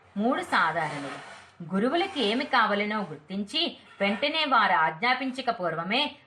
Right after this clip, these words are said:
దాన్ని నెరవేర్చువారు ఉత్తమ శిష్యులు. గురిని ఆజ్ఞానుసారము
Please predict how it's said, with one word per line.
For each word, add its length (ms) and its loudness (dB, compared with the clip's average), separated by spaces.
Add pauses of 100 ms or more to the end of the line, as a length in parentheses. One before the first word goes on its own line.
దాన్ని 340 0
నెరవేర్చువారు 920 0 (240)
ఉత్తమ 340 -2
శిష్యులు. 420 -8 (420)
గురిని 280 0
ఆజ్ఞానుసారము 1120 2